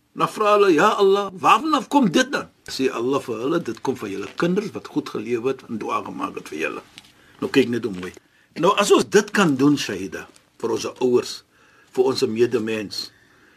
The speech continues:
gee om vir mekaar. Jy weet, herinner vir my van die heilige profeet Mohammed sallallahu alayhi, voor die Mi'raj. Natuurlik, die Mi'raj is wat hy op na die hemel toe gegaan het. Toe was hy in 'n plek wat, wat bedag bekend staan as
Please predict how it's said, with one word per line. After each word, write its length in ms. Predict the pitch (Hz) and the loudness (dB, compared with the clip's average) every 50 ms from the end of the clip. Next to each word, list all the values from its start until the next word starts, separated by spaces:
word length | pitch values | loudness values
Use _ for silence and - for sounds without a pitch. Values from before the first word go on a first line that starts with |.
| _ _ | _ _
gee 320 | - - 165 165 170 165 - | -10 -2 4 6 6 6 6
om 160 | 156 147 143 | 0 0 0
vir 180 | - 139 120 | 0 -4 -4
mekaar. 400 | 110 110 104 - - 92 85 - - _ _ _ _ _ _ _ _ - | -4 -6 -8 -10 -14 -14 -14 -16 -20 _ _ _ _ _ _ _ _ -4
Jy 80 | 120 | 0
weet, 120 | 139 147 139 | 2 4 6
herinner 340 | 139 131 131 135 147 147 | 6 4 4 4 2 2
vir 140 | - - 135 | 0 -2 -6
my 140 | 123 127 127 | -4 -4 -4
van 200 | 123 - 120 113 | -4 -4 -6 -2
die 100 | 107 107 | 0 0
heilige 380 | 104 110 113 113 110 - 127 - | 2 2 2 0 0 -2 -6 -8
profeet 440 | - 113 104 - - 117 113 110 - | -6 -8 -10 -10 -6 -6 -6 -6 -6
Mohammed 440 | 98 - - - 110 104 104 95 - | -12 -12 -8 -8 -8 -6 -8 -8 -8
sallallahu 920 | - 107 98 95 95 110 110 - - - 101 92 98 107 98 - - 98 - | -8 -8 -6 -6 -6 -6 -6 -8 -8 -8 -8 -8 -8 -10 -12 -12 -10 -10 -12
alayhi, 380 | - 82 80 87 95 98 - - _ _ _ _ _ _ _ | -10 -10 -8 -8 -10 -10 -10 -16 _ _ _ _ _ _ _
voor 240 | - - 196 214 196 | -12 -2 4 6 6
die 100 | 156 139 | 6 6
Mi'raj. 640 | 123 110 85 80 - 76 76 - - - - - _ _ _ _ _ - | 2 2 -4 -6 -8 -12 -12 -14 -12 -14 -14 -14 _ _ _ _ _ -12
Natuurlik, 360 | - - - 131 117 123 113 | -12 -4 0 0 2 2 0
die 100 | 98 113 | 0 -2
Mi'raj 400 | 104 101 98 101 107 117 120 - | -4 -2 -4 -2 -2 -2 -2 -2
is 80 | 131 98 | -4 -8
wat 140 | 95 95 - | -8 -8 -4
hy 100 | 123 127 | -4 -4
op 180 | - 117 - | -4 -6 -10
na 100 | 107 104 | -10 -10
die 140 | 95 98 95 90 | -8 -8 -8 -8
hemel 180 | 92 95 98 | -8 -10 -12
toe 120 | - - - | -14 -18 -18
gegaan 300 | - - - - - - | -18 -18 -18 -20 -20 -20
het. 200 | - - _ _ _ _ _ | -20 -20 _ _ _ _ _
Toe 120 | - 143 139 | -6 -2 0
was 160 | 160 151 - | 0 0 2
hy 160 | 170 175 180 | 0 0 0
in 160 | - 147 127 135 | 0 -2 -4 -4
'n 80 | 127 - | -6 -4
plek 200 | - 151 143 143 _ _ - | -4 -4 -4 -4 _ _ -6
wat, 160 | 113 110 - | -6 -6 -4
wat 240 | - 98 85 - - | -6 -8 -8 -8 -10
bedag 380 | 113 98 92 143 143 - - | -10 -4 -2 -2 -2 -2 0
bekend 340 | - 139 - - 147 135 131 | -2 -2 0 2 0 0 0
staan 200 | - - 131 123 | 0 -6 -6 -6
as 180 | 113 101 - | -6 -10 -12